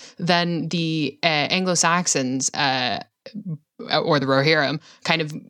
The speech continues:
coming into that and building that up and using the kind of edifices of that to build their own civilization is literally just the, the recent history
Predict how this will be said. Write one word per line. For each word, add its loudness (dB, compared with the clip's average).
coming 0
into 0
that 2
and -2
building 0
that 2
up 0
and -2
using 0
the 0
kind -2
of -4
edifices -2
of -6
that 0
to -10
build -2
their -4
own 2
civilization -2
is -2
literally 0
just -2
the, -6
the -4
recent -4
history -2